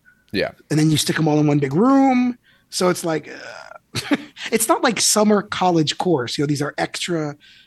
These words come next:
Speaker 2: courses you could take. This is literally remedial.
Speaker 1: Yeah,
Speaker 2: And
Speaker 1: it's,
Speaker 2: it's like
Speaker 1: it's not option. And when it's option, you at least have some desire to do it 'cause you wouldn't have to be there otherwise.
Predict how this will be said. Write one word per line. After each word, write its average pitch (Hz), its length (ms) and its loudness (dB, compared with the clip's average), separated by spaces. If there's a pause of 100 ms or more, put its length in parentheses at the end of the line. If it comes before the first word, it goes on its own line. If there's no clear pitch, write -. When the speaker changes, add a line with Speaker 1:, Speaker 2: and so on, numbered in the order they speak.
(140)
Speaker 2:
courses 170 420 2
you 156 60 -6
could - 180 -12
take. 180 400 0
This 185 160 -6
is 170 180 -4
literally 180 380 -2
remedial. 147 600 -6 (160)
Speaker 1:
Yeah, 90 200 0 (160)
Speaker 2:
And 117 100 2
Speaker 1:
it's, 147 120 -2
Speaker 2:
it's - 40 -8
like 127 100 4
Speaker 1:
it's 127 140 -8
not 123 360 -2
option. 78 600 -6 (120)
And 95 200 -2
when 92 100 -4
it's 90 160 -6 (120)
option, 85 680 -2 (480)
you 95 220 -4
at - 160 -6
least 92 520 -6
have 90 200 -4
some 90 220 -6
desire 85 340 -2
to 76 120 -12
do 95 200 0
it - 160 -6
'cause 87 160 -12
you 82 120 -6
wouldn't 87 180 -4
have 82 120 -6
to 82 60 -18
be 80 160 -4
there 76 220 -4
otherwise. 52 520 -10